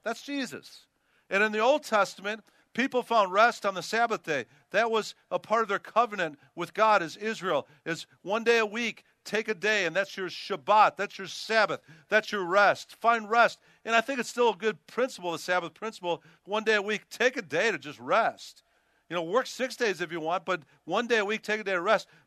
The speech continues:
But you know, in this new covenant we're in, we don't find rest in a day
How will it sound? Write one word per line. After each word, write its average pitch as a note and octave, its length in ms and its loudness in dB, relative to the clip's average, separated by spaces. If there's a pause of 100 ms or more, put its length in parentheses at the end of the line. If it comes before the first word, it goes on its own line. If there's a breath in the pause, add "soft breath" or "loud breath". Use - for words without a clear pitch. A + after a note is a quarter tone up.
But F3 160 -4
you F#3 60 -10
know, A3+ 200 0
in G3+ 140 -8
this F#3 200 -8
new G3 140 -8
covenant G#3+ 460 -4
we're A3+ 160 -6
in, A3 60 -8 (260 soft breath)
we G3+ 100 -8
don't A#3 220 -2
find F3+ 360 -2
rest F#3 600 2 (480)
in D#3+ 100 -2
a D#3+ 60 -2
day C#3+ 520 0